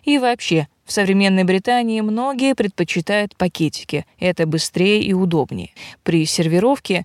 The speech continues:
надо обязательно использовать ситечко. Некрасиво, когда чаинки плавают, сами понимаете.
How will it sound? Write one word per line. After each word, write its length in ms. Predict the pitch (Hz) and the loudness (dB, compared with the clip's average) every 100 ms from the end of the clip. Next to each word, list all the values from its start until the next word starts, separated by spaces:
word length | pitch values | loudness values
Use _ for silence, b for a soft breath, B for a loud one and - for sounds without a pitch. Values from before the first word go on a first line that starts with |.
| b - | b -2
надо 320 | 208 202 202 | 0 2 0
обязательно 840 | 202 185 196 185 233 269 285 269 240 | -2 2 2 2 2 0 0 2 2
использовать 760 | - - 214 226 214 220 226 - | 0 -2 0 2 2 2 -2 -8
ситечко. 840 | - - 254 240 170 - - - - _ - | -10 -4 0 0 0 -4 -4 -8 -8 _ -2
Некрасиво, 680 | 196 240 277 - 185 165 | 0 2 0 0 2 2
когда 340 | 165 151 147 156 | 0 -2 0 -2
чаинки 440 | - 220 294 - | 0 -2 -2 -4
плавают, 640 | - 185 170 151 156 160 - b | -4 0 0 2 0 -2 -6 b
сами 320 | - 220 247 | -4 0 0
понимаете. 600 | - 139 135 143 - | -2 -6 -6 -8 -10